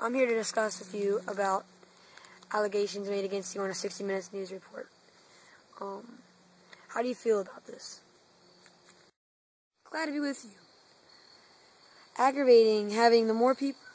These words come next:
the more people believing in this report, the less money that will be provided for building schools. So, Greg, just to clear your reputation, um, is it cool if I ask you a few quick questions? You may.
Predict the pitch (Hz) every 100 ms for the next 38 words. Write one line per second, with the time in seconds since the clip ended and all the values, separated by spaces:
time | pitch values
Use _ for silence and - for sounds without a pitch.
0 | - - - 247 262 269 262 233 240 262
1 | 254 240 240 233 - - 233 - 262 254
2 | - - - - 220 247 247 262 262 254
3 | 240 240 233 247 247 240 240 247 247 -
4 | - 208 170 - - - - - - -
5 | - - - - - - - - - -
6 | 233 226 202 185 - - - - 254 -
7 | 269 254 240 220 220 208 - 208 196 208
8 | 190 - - - - - - - - 208
9 | 196 190 - 208 233 - - - - 247
10 | 240 220 220 214 208 220 208 - 220 208
11 | 208 196 - - - - 214 208 226 220
12 | - - - - - - - - - -
13 | - - - - 214 233 220 185